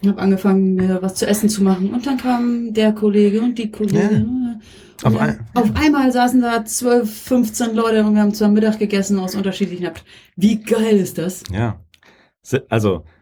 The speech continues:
Speaker 2: das hört sich jetzt spektakulär für uns an und fühlt sich auch spektakulär an. Für andere ist das total normal. Aber gut, wir kommen ja aus zwei Büros. Das eine war richtig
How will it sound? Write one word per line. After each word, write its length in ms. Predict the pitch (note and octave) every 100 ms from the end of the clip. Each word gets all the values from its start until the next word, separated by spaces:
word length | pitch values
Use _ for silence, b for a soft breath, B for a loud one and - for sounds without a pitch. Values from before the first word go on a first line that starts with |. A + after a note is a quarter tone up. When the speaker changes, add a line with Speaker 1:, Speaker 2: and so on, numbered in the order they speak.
| b
Speaker 2:
das 180 | G#2 -
hört 120 | C3
sich 100 | A2
jetzt 140 | A#2
spektakulär 720 | - A#2 A2+ A2 A2+ B2 B2+
für 220 | - - A#2
uns 240 | C#3+ G3+
an 300 | - F#2+ C3
und 140 | A2+
fühlt 160 | - D3
sich 100 | B2+
auch 60 | A2
spektakulär 580 | - A2+ G#2+ G#2+ G#2
an. 100 | A#2+
Für 140 | A2 A2
andere 240 | C3 E3
ist 80 | A#2+
das 160 | A#2+ A2
total 340 | A2 B2+ B2+
normal. 380 | A2+ G#2 A2 C3+
Aber 280 | A#2+ G#2+ A2+
gut, 180 | B2 A#2
wir 80 |
kommen 220 | A2 A#2+ A2+
ja 40 |
aus 300 | G#2 G#2 G2+
zwei 540 | F2 G#2+ G#2 G2+ G2+
Büros. 640 | G2 - G2+ A2 B2 A#2 A2+
Das 160 | G#2
eine 300 | G#2 G2+ G#2+
war 140 | F#2+ F#2
richtig 380 | A2 C3 A2+